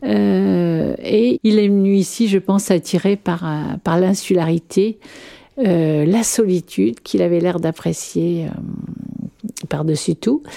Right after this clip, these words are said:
et le vent, puisqu'il a essayé de dompter ce vent, euh, de diverses façons,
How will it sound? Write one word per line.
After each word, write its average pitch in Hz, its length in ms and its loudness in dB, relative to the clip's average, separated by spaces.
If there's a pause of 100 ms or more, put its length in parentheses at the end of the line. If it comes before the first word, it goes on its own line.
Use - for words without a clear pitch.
(380)
et 311 380 2 (200)
le 233 260 4
vent, 202 340 0
puisqu'il 202 760 0
a 185 60 4
essayé 185 420 2
de 190 160 4
dompter 190 520 2
ce 196 200 0
vent, 185 480 0
euh, 165 260 0
de 165 320 2
diverses 180 560 -2
façons, 190 680 -2